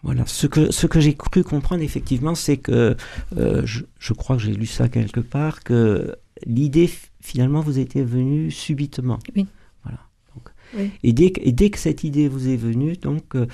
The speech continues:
Speaker 1: vous avez com-, pu commencer à dérouler, à dérouler naturellement l'histoire.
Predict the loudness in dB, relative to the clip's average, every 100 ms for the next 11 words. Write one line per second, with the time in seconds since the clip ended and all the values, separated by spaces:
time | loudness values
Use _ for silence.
0 | -10 -10 -6 -6 -4 -2 0 0 0 -2
1 | -4 _ 4 4 4 2 2 0 0 2
2 | 2 2 0 0 0 -2 -2 0 2 2
3 | 4 2 2 0 0 0 -2 -6 -6 -6
4 | -8